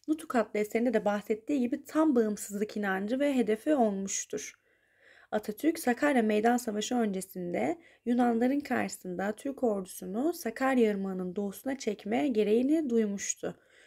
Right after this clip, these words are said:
Bu durum mecliste bunalıma neden olmuştu. Atatürk'e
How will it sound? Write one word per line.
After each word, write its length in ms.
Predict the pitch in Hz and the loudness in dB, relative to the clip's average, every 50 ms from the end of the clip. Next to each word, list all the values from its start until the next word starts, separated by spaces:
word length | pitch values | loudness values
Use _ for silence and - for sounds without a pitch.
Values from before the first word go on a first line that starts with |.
| _ _ _ - | _ _ _ -6
Bu 100 | 359 - | -2 0
durum 280 | 320 240 262 285 285 | 2 2 2 2 4
mecliste 460 | 254 240 233 226 220 214 - 208 202 196 | 6 4 4 4 2 -6 -4 -4 -4 -2
bunalıma 320 | 208 214 214 226 254 269 | -2 -2 0 0 0 2
neden 280 | 262 240 214 233 233 226 | 2 2 2 2 2 0
olmuştu. 580 | 214 208 196 190 190 185 - - - - - | 0 -2 -4 -6 -6 -8 -8 -10 -8 -6 -6
Atatürk'e 720 | 190 196 - - - - 214 202 - - 262 285 339 339 | -6 -6 -8 -12 -10 -8 -8 -8 -6 -4 -2 0 -2 -2